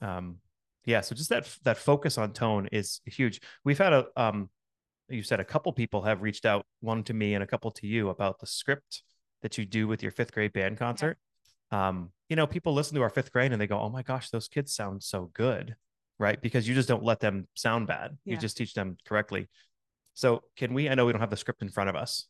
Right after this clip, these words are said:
Speaker 1: but, like, what is, what does your first concert look like with those beginners?
Speaker 2: Well, I don't have the luxury of seeing my students often. So I know there are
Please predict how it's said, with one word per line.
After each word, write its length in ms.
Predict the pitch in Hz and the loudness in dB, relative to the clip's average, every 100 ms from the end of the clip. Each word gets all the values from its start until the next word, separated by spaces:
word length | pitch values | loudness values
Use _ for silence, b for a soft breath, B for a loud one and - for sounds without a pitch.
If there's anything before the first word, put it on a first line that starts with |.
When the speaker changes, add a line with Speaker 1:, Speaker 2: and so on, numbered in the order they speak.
| - | -6
Speaker 1:
but, 140 | 123 | 0
like, 180 | 117 104 | 0 0
what 280 | 107 117 131 | 0 4 4
is, 420 | 135 120 - - - | 4 2 -4 -8 -12
what 160 | - 120 | -2 0
does 160 | 120 104 | 0 0
your 140 | 107 | -2
first 520 | - - 107 98 - | -2 0 0 0 -8
concert 480 | - 117 101 104 104 | -2 0 0 -2 -6
look 260 | 107 107 - | -2 -2 0
like 220 | 104 92 - | -2 -2 -4
with 180 | 113 110 | -10 -8
those 320 | - - - - | -8 -8 -10 -12
beginners? 360 | 123 - 135 B B - | -10 -10 -12 B B -2
Speaker 2:
Well, 120 | 262 | 2
I 120 | 254 | 4
don't 260 | 269 285 302 | 6 4 4
have 120 | 311 | 4
the 80 | 277 | 4
luxury 380 | 226 226 226 208 | 2 0 0 -2
of 100 | 202 | -2
seeing 260 | - 202 | 0 0
my 100 | 196 | 2
students 420 | 185 - 185 170 - | 0 -2 -4 -4 -6
often. 540 | 156 165 - 147 175 | -6 -6 -6 -4 -4
So 320 | 165 208 185 180 | -2 0 2 2
I 100 | 208 | 0
know 220 | 208 214 | 0 0
there 180 | 220 214 | 2 0
are 120 | 196 | 0